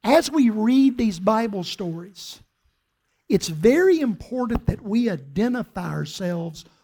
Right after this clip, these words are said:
with the right characters. By example, one of the most famous stories in the Bible.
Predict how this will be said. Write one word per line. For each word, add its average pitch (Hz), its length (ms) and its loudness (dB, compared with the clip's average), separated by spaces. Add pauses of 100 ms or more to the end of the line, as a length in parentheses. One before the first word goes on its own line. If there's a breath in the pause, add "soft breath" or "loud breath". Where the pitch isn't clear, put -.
(140)
with 233 340 4
the 165 100 2
right 180 720 0 (720)
characters. - 1000 -6 (280)
By 196 220 6
example, 202 640 0 (960)
one 185 140 2
of 208 60 6
the 214 60 6
most 196 160 2
famous 185 280 0
stories 202 280 2
in 226 60 -2
the 233 60 4
Bible. 285 360 2